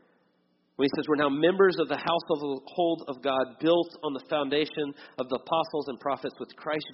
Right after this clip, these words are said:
Jesus himself being the cornerstone." And we need one another in that. And so we're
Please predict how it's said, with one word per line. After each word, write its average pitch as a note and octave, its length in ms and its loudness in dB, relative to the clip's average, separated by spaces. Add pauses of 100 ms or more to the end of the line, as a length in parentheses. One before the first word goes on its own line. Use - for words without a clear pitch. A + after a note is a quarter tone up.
Jesus C3 320 -4
himself B2+ 460 -6 (320)
being A#2+ 220 -4
the G2 80 -12
cornerstone." F#2+ 680 -12 (1500)
And A2+ 120 -8
we A#2 80 -4
need D3+ 400 -4
one C#3 220 -4
another B2+ 520 -2
in E3 200 -6
that. G2 340 -10 (840)
And C3 160 -6
so D3+ 140 2
we're C3 180 0